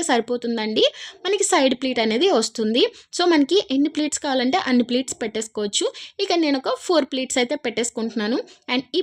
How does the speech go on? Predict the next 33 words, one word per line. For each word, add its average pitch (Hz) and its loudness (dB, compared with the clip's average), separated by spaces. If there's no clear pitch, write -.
ప్లీట్స్ 311 0
పెట్టుకోవడం 311 -2
వల్ల 294 0
కొంతమంది 285 2
లావుగా 240 0
కనిపిస్తారని 269 -2
ఫీల్ 240 2
అవుతారు, 226 -2
కానీ 262 2
అలా 262 2
ఏం 370 0
ఉండదండి. 254 0
పర్ఫెక్ట్‌గా 294 0
ప్లీట్ 262 -4
పెట్టేసుకొని 247 -4
టైట్‌గా 277 2
లాగి 240 0
ఇట్లా 269 0
ఒక 262 -4
పిన్ 370 -2
అనేది 277 0
సెక్యూర్ 302 -2
చేసేసుకుంటే 233 -2
మంచి 370 4
షేప్ 226 0
అయితే 302 -2
కనిపిస్తుందండి. 214 0
And 381 2
శారీ 226 2
కూడా 269 2
లుక్ 233 -4
అనేది 247 0
చాలా 220 0